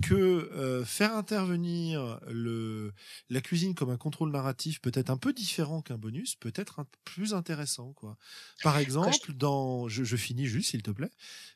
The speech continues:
Speaker 1: Par exemple, le fait dans, bah, ça, ça me revient, ça me renvoie à Fellowship. Euh, le fait de pouvoir partager ta nourriture avec quelqu'un, d'avoir de la nourriture à partager, peut te permettre de parler avec lui et d'en tirer un certain nombre de secrets,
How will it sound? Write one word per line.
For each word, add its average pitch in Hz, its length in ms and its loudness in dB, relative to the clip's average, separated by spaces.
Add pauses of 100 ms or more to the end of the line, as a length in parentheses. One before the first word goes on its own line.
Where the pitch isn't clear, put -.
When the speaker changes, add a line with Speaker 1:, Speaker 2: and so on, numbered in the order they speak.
Speaker 1:
Par 147 160 6
exemple, 143 500 0
le 120 240 4
fait - 420 0 (120)
dans, 131 320 2
bah, 123 120 2
ça, 156 140 6
ça 151 140 4
me 139 60 0
revient, 151 300 4
ça 143 140 -2
me 139 60 -4
renvoie 143 260 2
à 117 60 2
Fellowship. 104 480 -6 (540)
Euh, 113 180 0
le 156 160 8
fait 214 240 4 (200)
de 120 120 2
pouvoir 165 320 2
partager 170 560 2
ta 127 160 -4
nourriture 117 500 -4
avec 104 220 -6
quelqu'un, 104 420 -6
d'avoir 139 300 -2
de 120 60 -6
la 110 40 -6
nourriture 110 340 -6
à 101 80 -4
partager, 110 520 -6 (360)
peut 254 140 8
te 285 120 2
permettre 185 420 2
de 175 100 4
parler 143 300 4
avec 123 320 0
lui 285 260 0
et 220 160 2
d'en 180 160 2
tirer 147 380 0
un 247 80 -4
certain 127 260 -2
nombre 185 240 -6
de 156 300 0 (320)
secrets, - 460 2